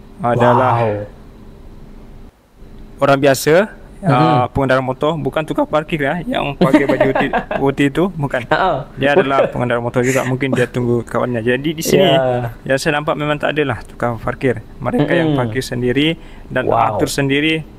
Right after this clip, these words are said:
Speaker 1: tertib macam ni.
Speaker 2: Nah, bagi korang semua, Sudah punya kesadaran ke belum? Nah, orang lain, tetangga kita, yaitu di Malaysia, boleh parkir beratur macam ni, geng.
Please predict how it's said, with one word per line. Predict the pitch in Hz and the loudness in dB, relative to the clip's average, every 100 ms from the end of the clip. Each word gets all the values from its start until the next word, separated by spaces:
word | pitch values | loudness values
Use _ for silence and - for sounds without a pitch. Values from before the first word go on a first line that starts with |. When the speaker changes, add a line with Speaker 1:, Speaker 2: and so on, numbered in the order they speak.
| - | -4
Speaker 1:
tertib | 151 139 - 156 143 | -4 -4 -4 -4 -2
macam | - 247 - - 120 | -8 -6 -6 -4 -4
ni. | 117 | -2
Speaker 2:
Nah, | 113 131 131 131 127 | 0 0 0 -2 0
bagi | 131 139 | 0 0
korang | 139 143 147 | 2 2 2
semua, | 147 143 160 165 165 165 - _ _ | 0 0 2 0 -2 -6 -20 _ _
Sudah | - 143 160 156 | 0 4 4 2
punya | - 151 156 | -2 0 0
kesadaran | 156 160 147 151 175 175 | -2 -2 0 0 -2 -2
ke | 185 175 | -2 2
belum? | 190 185 143 117 | 2 2 0 -8
Nah, | 117 117 117 113 | -6 -2 -2 0
orang | 143 156 165 165 | 0 2 0 -2
lain, | 160 160 151 131 147 | 0 0 -2 -4 -2
tetangga | 147 143 143 143 143 | -2 -2 0 -2 -2
kita, | - 143 | -2 -2
yaitu | 127 131 139 | -2 -4 -6
di | 131 | -4
Malaysia, | 127 135 131 120 | -2 -2 0 -2
boleh | 113 127 139 156 | 0 2 2 -2
parkir | 156 143 131 - 151 | -2 -2 -2 -2 -2
beratur | 127 131 123 - 147 123 | 2 2 0 0 -2 -2
macam | 110 117 113 | -2 -2 -2
ni, | 110 107 | -2 0
geng. | 101 98 | 0 -4